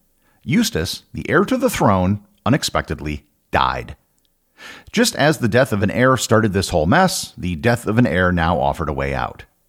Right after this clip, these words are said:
King Stephen signed a treaty with Henry at Winchester Cathedral, which effectively ended the war. The treaty stipulated the following. Stephen would be recognized as king for the rest of his life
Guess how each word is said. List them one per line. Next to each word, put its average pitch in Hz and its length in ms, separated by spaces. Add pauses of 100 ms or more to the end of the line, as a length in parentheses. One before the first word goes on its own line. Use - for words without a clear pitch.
(580)
King 254 220
Stephen 123 340
signed 113 260
a 143 40
treaty 82 400
with 87 220
Henry 82 440
at 78 220
Winchester 107 460
Cathedral, 78 600 (160)
which 120 160
effectively 92 560
ended 69 260
the 69 60
war. 71 420 (540)
The 117 80
treaty 127 380
stipulated 80 500
the 82 80
following. 71 500 (800)
Stephen 233 400
would 160 140
be 123 100
recognized 104 640
as 80 140
king 156 280
for - 120
the 92 100
rest 85 200
of 76 60
his 73 140
life 196 360